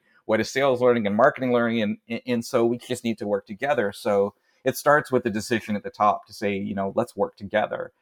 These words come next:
And then, you know, how do you organize your people around that to make sure that it works? And, and even internally, sometimes if you have to untangle things, it's just having a conversation with your team and making sure that everybody can just get all negative baggage out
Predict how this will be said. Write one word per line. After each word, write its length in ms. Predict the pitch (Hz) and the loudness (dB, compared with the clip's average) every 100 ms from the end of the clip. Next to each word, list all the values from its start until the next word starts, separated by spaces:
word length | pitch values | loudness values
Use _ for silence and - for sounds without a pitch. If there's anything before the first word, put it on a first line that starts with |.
| _ _ | _ _
And 240 | 107 110 104 | -4 0 0
then, 420 | 101 98 98 98 - _ _ _ | 0 0 -2 -6 -10 _ _ _
you 80 | 101 | -2
know, 60 | 101 | 2
how 160 | 117 | 2
do 80 | 110 | 2
you 80 | 110 | 2
organize 420 | 101 95 92 95 | -2 -4 -8 -10
your 100 | - | -12
people 520 | - 104 107 98 - - | -10 -4 0 0 -2 -4
around 380 | 90 90 95 98 | -4 -4 -4 -4
that 200 | 98 - | -6 -8
to 80 | 107 | -12
make 160 | - | -12
sure 140 | - 92 | -10 -8
that 140 | 90 | -10
it 100 | - | -6
works? 320 | 98 95 - | -6 -6 -10
And, 200 | 90 90 - | -12 -12 -8
and 320 | 101 98 98 _ _ _ _ | -6 -6 -8 _ _ _ _
even 200 | 175 196 | 0 4
internally, 720 | 160 123 104 107 117 117 117 - | 4 2 0 2 2 2 0 -4
sometimes 440 | - 123 117 110 98 | -6 -2 0 -2 -2
if 100 | 101 | -2
you 60 | |
have 100 | 98 | -2
to 140 | - 104 | -4 -6
untangle 460 | 98 95 92 98 | -6 -6 -4 -4
things, 480 | 107 113 131 143 - _ _ _ - | -4 -6 -8 -10 -20 _ _ _ -4
it's 200 | 123 - | -4 -2
just 280 | 117 104 | -4 -2
having 320 | - 101 98 90 | 0 0 0 -6
a 40 | |
conversation 640 | 101 95 90 87 92 87 90 | -2 -2 -2 -6 -6 -8 -12
with 140 | 87 | -8
your 100 | 92 | -8
team 260 | - 92 90 | -8 -10 -8
and 80 | 90 | -8
making 280 | 90 87 | -8 -10
sure 240 | - 92 90 | -8 -6 -2
that 100 | 87 | 0
everybody 460 | 85 90 90 87 | 0 2 2 0
can 100 | 87 | -2
just 240 | 90 90 - | -6 -10 -4
get 140 | 90 | 0
all 440 | 87 90 92 87 - | 4 4 4 0 -2
negative 400 | 101 95 90 82 | 0 0 -2 0
baggage 520 | 87 90 101 113 - - | 4 4 2 -2 -4 -2
out 320 | 95 175 | 0 0